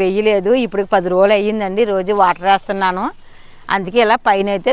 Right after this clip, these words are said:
దుంపేసేద్దాం. ఇప్పుడు ఇందులో కూడా కొన్ని పాదులు అయితే పెడదామండి. మనం వారం పది రోజులు అయిపోయిందంటే మనం విత్తనాలు వేయొచ్చు. విత్తనాలు జాగ్రత్తగా మనం పెంచుకుంటే అవి వేర్లు కిందకి వెళ్ళేటప్పటికి కంపోస్ట్లు అయిపోతుంది. ఇక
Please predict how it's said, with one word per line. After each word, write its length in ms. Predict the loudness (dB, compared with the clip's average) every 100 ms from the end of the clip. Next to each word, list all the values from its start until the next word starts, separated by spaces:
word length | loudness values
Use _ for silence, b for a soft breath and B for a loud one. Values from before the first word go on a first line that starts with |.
| -2
దుంపేసేద్దాం. 680 | -2 -2 -2 -4 -6 -8 -10 -14 -20 -20 -20 -20 -20 -20 -10 -8
ఇప్పుడు 180 | -2 -2
ఇందులో 200 | 0 0 2
కూడా 160 | 2 0 -2 -8
కొన్ని 300 | -8 -6 -4 -4 -6 0
పాదులు 300 | 2 2 -2
అయితే 120 | -4 -2
పెడదామండి. 580 | -2 0 0 -2 -4 -4 -6 -8 -20 b b b b -10
మనం 160 | -6 -6 -2 2
వారం 280 | 2 2 0
పది 120 | 0 2
రోజులు 160 | 2 2
అయిపోయిందంటే 720 | 0 0 0 0 -2 -4 -2 -2 -2
మనం 160 | -4 -6
విత్తనాలు 420 | -10 -6 -2 -2 -2
వేయొచ్చు. 380 | -4 -4 -6 -8 -8 -10 -14
విత్తనాలు 420 | -10 -4 -2 0 0 -2
జాగ్రత్తగా 560 | -2 -4 -4 -2 -2 -4 -12 b b b -8 -6
మనం 180 | -4 -4 -8 -12 -8
పెంచుకుంటే 560 | -8 -8 -8 -6 -4 -4 -6 b b b -4
అవి 140 | -2 -2
వేర్లు 300 | 0 -2 -4 -6
కిందకి 280 | -6 -6 -6
వెళ్ళేటప్పటికి 420 | -4 -2 -4 -6 -4
కంపోస్ట్లు 400 | -4 -4 -6 -4 -4
అయిపోతుంది. 560 | -4 -6 -6 -6 -4 -6 -10 -20 b b b -18 -14
ఇక 120 | -4